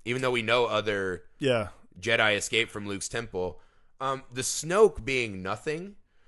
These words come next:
Speaker 1: like, someone <laughs> even said it on Twitter, and I was like, "It's kind of a bitchy thing to say, but it makes sense." Like, "Oh, I guess Rose's backstory is more important than the main villain Snoke's." And I was like, "It's kinda true."
Speaker 2: Yeah.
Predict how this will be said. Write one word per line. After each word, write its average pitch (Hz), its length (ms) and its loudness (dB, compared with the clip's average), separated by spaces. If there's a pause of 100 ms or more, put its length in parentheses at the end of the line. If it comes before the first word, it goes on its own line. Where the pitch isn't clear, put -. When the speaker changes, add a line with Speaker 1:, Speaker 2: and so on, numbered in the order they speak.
Speaker 1:
like, 127 100 -2
someone 196 280 0
<laughs> - 20 0
even 147 340 -2
said 117 200 -2
it 113 80 0
on 101 140 -4
Twitter, 123 300 -4
and 98 80 -4
I 98 60 -2
was 101 100 -6
like, 95 120 -2
"It's 92 120 -12
kind 208 240 -4
of 98 140 -2 (500)
a - 60 -12
bitchy 120 360 -6
thing 143 160 -6
to 139 60 -6
say, 139 180 -4
but 135 100 -4
it 120 80 -4
makes 110 220 -4
sense." 117 260 -4
Like, 92 200 -4 (320)
"Oh, 131 100 0
I 127 160 4
guess 131 220 -2
Rose's 113 420 0
backstory 98 540 0
is 95 80 -8
more 104 160 -2
important 98 420 -4
than 92 280 -6 (100)
the 98 100 -4
main 101 300 -2
villain 92 260 -2
Snoke's." 90 500 -8
And 87 80 -12
I - 20 -12
was 85 100 -14
like, 78 120 -12 (680)
"It's - 80 -20
kinda 330 160 -10
true." 285 340 -8
Speaker 2:
Yeah. 190 200 0